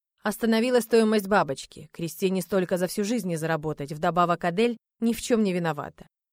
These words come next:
С тоски Кристина налила себе пунша. Скорей бы фейерверк! Совсем не так она представляла себе зимний бал. А Бернадет танцует. Выходит, дело не только в бедности. В Армане.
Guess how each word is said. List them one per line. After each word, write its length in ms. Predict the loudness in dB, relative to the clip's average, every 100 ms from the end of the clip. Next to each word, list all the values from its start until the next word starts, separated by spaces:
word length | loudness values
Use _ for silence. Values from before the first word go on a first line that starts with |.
| _ _ _ _ _ _ _ _ -10
С 100 | 0
тоски 400 | 2 2 2 2
Кристина 460 | 0 -2 -2 0
налила 360 | 2 2 2 2
себе 260 | 0 -2
пунша. 500 | -2 -6 -8 -10 -12 -16 _ _ -6
Скорей 380 | 4 6 6 4
бы 160 | 4
фейерверк! 680 | 0 4 4 4 0 0 -4 _ _ _ _ _ -8
Совсем 460 | 0 0 2 2
не 80 | 2
так 220 | 2 2
она 160 | 2 0
представляла 640 | -4 -2 0 4 4 4
себе 240 | 0 0 0
зимний 340 | 2 4 2
бал. 320 | 0 -4 -4 _ _ _ _ _ _ 0
А 120 | 2
Бернадет 560 | 2 2 2 2 2 2
танцует. 680 | 2 2 -2 0 0 -2 _ _
Выходит, 500 | -2 0 2 2 2
дело 200 | 2 2
не 160 | 2 0
только 340 | 0 0 0
в 80 | -2
бедности. 720 | 2 2 2 -4 -8 -12 -14 -16 _ _ _ _ -4
В 120 | 0
Армане. 600 | 2 6 6 6 0